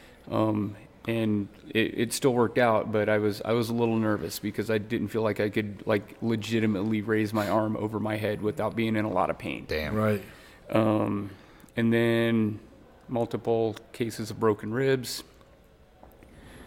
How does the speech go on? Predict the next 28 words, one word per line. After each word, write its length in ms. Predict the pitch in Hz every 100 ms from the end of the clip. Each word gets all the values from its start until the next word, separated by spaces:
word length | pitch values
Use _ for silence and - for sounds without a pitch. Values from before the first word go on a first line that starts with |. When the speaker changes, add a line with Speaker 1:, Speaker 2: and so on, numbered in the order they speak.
| - - - - - - - -
Speaker 1:
Probably, 480 | - 147 135 135 135
uh, 60 | 135 139 139 135 127 110 - -
I 40 |
don't 140 | 123 110
know 40 |
if 140 | 104
you 60 | 139
guys 240 | 123 110
can 100 | -
see 240 | - - 87
this. 440 | 78 - - - - - - - - - - - - - - - -
That 180 | - -
guy 120 | 127
right 220 | 110 117 -
there. 260 | 156 156 - 135
Speaker 2:
Oh, 120 | 131
yeah, 360 | 131 143 165 139
Speaker 1:
I 60 |
got 120 | 120 139
Speaker 2:
yeah, 40 |
Speaker 1:
s-, 60 | 135
Speaker 2:
yeah. 160 | 135
Speaker 1:
I 60 | 127
got 220 | 131 127
split 360 | - - 143 147
to 80 | 135
the 100 | 123
skull, 600 | - 151 139 131 120